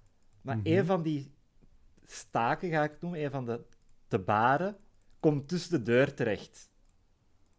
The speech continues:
Speaker 1: En breekt af. En je hoort dat stuk op de grond vallen. En
Speaker 2: Oh,
Speaker 1: Birgit
Speaker 2: wauw.
Speaker 1: kijkt even naar beneden.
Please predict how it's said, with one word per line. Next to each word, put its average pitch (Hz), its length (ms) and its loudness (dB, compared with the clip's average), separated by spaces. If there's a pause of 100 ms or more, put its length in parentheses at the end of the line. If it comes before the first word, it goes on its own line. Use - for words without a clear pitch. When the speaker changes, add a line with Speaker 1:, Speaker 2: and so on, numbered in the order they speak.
(140)
Speaker 1:
En 131 240 0
breekt 143 420 2
af. 143 400 0 (720)
En 131 120 -8
je 123 60 -4
hoort 143 280 4
dat 170 160 0
stuk - 380 -2
op 143 100 -4
de 131 80 -2
grond 131 320 -2
vallen. 185 400 -4 (1300)
En 143 200 0
Speaker 2:
Oh, 120 60 -2
Speaker 1:
Birgit 160 200 6
Speaker 2:
wauw. 107 220 2
Speaker 1:
kijkt 127 300 -2
even 185 320 4
naar 156 280 2
beneden. 131 560 -4